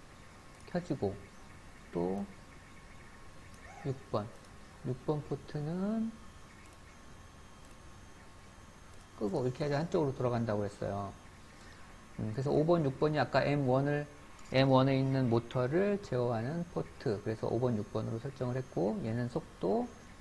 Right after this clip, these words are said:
얘는 한쪽은 무조건 꺼줘야 한 방향으로 돌아갑니다. 자, 그리고 나서는 또 토글을 바꿉니다. 토글을, 토글 값을 이번에는 영이 아니라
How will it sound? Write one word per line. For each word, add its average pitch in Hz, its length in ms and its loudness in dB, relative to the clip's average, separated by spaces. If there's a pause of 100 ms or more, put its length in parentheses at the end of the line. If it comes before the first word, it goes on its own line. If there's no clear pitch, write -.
(140)
얘는 123 200 0
한쪽은 185 560 0 (480)
무조건 123 480 -2
꺼줘야 180 360 4
한 208 300 -2
방향으로 143 300 -2
돌아갑니다. 110 800 -2 (600)
자, 104 280 -2 (440)
그리고 214 240 4
나서는 190 580 4 (260)
또 277 280 4 (220)
토글을 254 500 2 (540)
바꿉니다. 110 720 2 (100)
토글을, 147 600 2 (520)
토글 175 200 2
값을 143 500 0 (300)
이번에는 123 600 0 (240)
영이 123 220 0
아니라 120 460 0